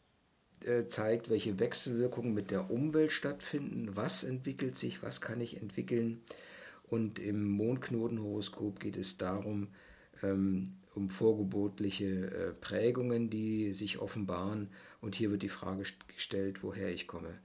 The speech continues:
Man sieht also, es ist immer eine Betrachtung aus der Gegenwart. Äh, man hat auf der einen Seite die, die, was ist möglich,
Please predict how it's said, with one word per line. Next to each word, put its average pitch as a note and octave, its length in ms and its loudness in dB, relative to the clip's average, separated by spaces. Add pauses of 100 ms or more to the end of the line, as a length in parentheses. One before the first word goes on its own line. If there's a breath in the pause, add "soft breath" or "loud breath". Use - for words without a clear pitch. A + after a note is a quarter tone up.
(300 loud breath)
Man G2 120 -4
sieht G2+ 240 2
also, B2+ 320 4
es G#2+ 180 -2
ist - 200 0
immer C3 160 -2
eine A#2 200 2
Betrachtung A#2 640 -2
aus A2 180 -2
der G2 120 0
Gegenwart. B2 800 0 (500 loud breath)
Äh, A2 120 0
man A2 160 2
hat A2 140 0
auf - 140 -4
der - 140 -2
einen A2 180 0
Seite G2+ 300 0
die, F#2+ 240 0 (160)
die, F#2+ 280 -4 (100)
was G#2 200 -4
ist F#2+ 160 -4
möglich, C3+ 600 2